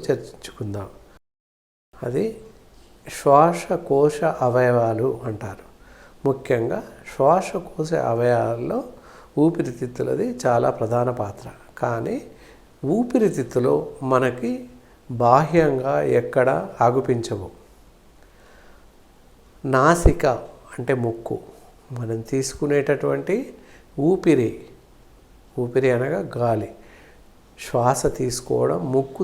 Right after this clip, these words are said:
ద్వారా, నాసిక నుండి తీసుకుంటాము. ముక్కు ద్వారా గాలి లోనికి ప్రవేశించి లారింక్స్,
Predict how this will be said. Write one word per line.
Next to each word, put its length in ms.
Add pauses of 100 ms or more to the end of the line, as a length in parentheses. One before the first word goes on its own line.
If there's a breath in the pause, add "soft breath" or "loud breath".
ద్వారా, 340 (220)
నాసిక 380
నుండి 320 (100)
తీసుకుంటాము. 760 (720 loud breath)
ముక్కు 260 (100)
ద్వారా 340 (180)
గాలి 340
లోనికి 420
ప్రవేశించి 680 (1080 soft breath)
లారింక్స్, 640